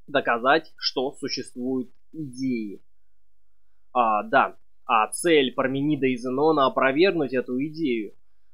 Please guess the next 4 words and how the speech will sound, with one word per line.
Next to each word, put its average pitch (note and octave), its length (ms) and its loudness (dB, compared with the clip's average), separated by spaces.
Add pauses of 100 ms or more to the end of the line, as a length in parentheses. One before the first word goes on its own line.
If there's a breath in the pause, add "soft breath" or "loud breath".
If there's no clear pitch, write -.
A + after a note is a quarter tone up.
(840)
Так A#2 200 -4
вот, D3+ 380 -2 (400)
И, C3 380 -2
ну, F3 320 -2